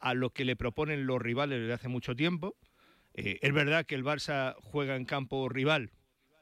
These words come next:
y con el, y con el dominio del balón, pero es que creo que es porque los demás le ven, ven que eso es un chollo. Es decir, el Barça no tiene mor-, mordiente al-, <laughs> adelante y, y atrás es una, es una verbena. ¿Qué es lo que tienes que hacer? Dale el balón y que venga por ti.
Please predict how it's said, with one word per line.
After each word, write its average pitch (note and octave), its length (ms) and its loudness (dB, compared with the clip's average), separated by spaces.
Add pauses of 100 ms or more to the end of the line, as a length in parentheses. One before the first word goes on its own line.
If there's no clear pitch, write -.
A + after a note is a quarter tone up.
y B2 360 -2
con A#2 200 -4
el, A2+ 460 -4
y G#2+ 100 -8
con G#2+ 220 -10
el G2+ 160 -10
dominio C3+ 360 -2
del C#3 120 0
balón, D3+ 280 0
pero A2 180 -6
es G2 80 -10
que A#2 120 -6
creo B2+ 240 -2
que D3 100 -4
es C#3 60 -2
porque - 300 -2
los B2+ 180 0
demás A#2 380 0
le A#2+ 280 -2
ven, A2+ 380 -2
ven A2+ 140 -2
que C3+ 100 -2
eso C3 80 -2
es D#3 80 -2
un D#3+ 140 0
chollo. F3 380 0 (340)
Es - 100 -20
decir, F2+ 320 -8 (160)
el G2+ 120 -12
Barça B2+ 260 0
no C3 80 0
tiene C3+ 160 0
mor-, C3+ 200 -2
mordiente C#3 460 0
al-, D3+ 220 2
<laughs> - 20 -6
adelante E3+ 640 2 (340)
y, A#2+ 460 0 (100)
y C3 60 2
atrás B2+ 380 0
es D#3 160 -2
una, E3 180 -2 (140)
es D3 160 -6
una D#3+ 160 0
verbena. B2+ 480 -2 (260)
¿Qué D3+ 100 2
es D3+ 60 4
lo D#3+ 80 4
que D#3 60 0
tienes D#3+ 240 -2
que D#3+ 80 -2
hacer? B2 340 -4
Dale C3+ 200 2
el D#3 60 2
balón E3 280 0
y F3+ 40 -2
que D#3+ 80 -4
venga F#3 260 -2
por A#2+ 180 -6
ti. G#3 240 -2